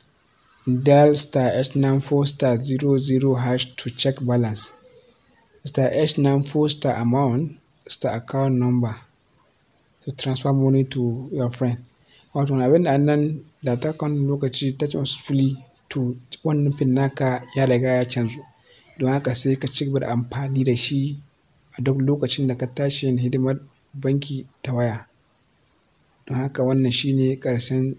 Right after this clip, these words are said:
darasinmu na yau. Kada dai ku manta dai ku ci gaba da subscribing ɗin wannan channel namu mai suna Khadija T V domin samun al'amura waɗanda sun ka shafi harkar banki da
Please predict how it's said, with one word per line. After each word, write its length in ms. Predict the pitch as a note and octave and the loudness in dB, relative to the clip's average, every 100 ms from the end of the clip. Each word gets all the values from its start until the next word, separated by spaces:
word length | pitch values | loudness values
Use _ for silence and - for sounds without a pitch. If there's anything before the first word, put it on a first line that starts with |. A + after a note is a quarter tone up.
| - | -6
darasinmu 680 | C3+ C#3 - C#3 B2+ C3 | -4 2 2 2 -2 -2
na 140 | D#3+ B2 | -2 0
yau. 220 | B2 A#2+ - _ _ _ - - | 0 -4 -12 _ _ _ -20 -16
Kada 200 | - C#3 | -4 -2
dai 100 | C3+ | 0
ku 120 | C3 B2+ | -2 0
manta 400 | C3 C3+ C3 B2+ | 0 0 0 2
dai 120 | C3 | 0
ku 120 | C3 | 0
ci 180 | A#2+ C#3 | -2 0
gaba 180 | C3+ C3 | 0 0
da 100 | B2 | 0
subscribing 540 | - - C#3+ C3+ B2+ | -2 -4 -2 -2 -2
ɗin 120 | C3 C3 | -2 0
wannan 220 | C3+ B2 | 0 -2
channel 240 | B2 C3 | -2 -2
namu 220 | B2 D3 | -2 0
mai 200 | C#3 B2 | 0 0
suna 320 | B2 C3+ C3+ C3+ | -2 -2 -2 -2
Khadija 540 | - C#3+ C#3 C#3 C3+ B2+ | -4 -4 -2 -2 -4 -6
T 120 | D#3 | -6
V 240 | D3 C#3+ C#3+ _ _ _ _ _ | -4 -6 -8 _ _ _ _ _
domin 300 | - B2 C3 | -2 0 2
samun 360 | C3+ D3+ C#3+ C3+ | 0 0 -2 -2
al'amura 600 | C3 C#3 C3+ C3+ C#3+ B2 | -4 -4 -2 0 0 0
waɗanda 340 | B2+ D3 B2+ B2 | 0 0 -2 -2
sun 200 | B2 C3+ | -4 -6
ka 100 | - | -4
shafi 440 | B2+ A#2+ B2 C#3+ | -4 -4 -4 -2
harkar 300 | C3+ C#3+ - | -2 -2 -4
banki 560 | B2 B2 D#3 D3+ C#3+ C#3+ - _ _ _ _ _ | -4 -4 -4 -2 -2 -4 -10 _ _ _ _ _
da 380 | C#3 A#2+ A#2 A2 | -4 -2 -2 -6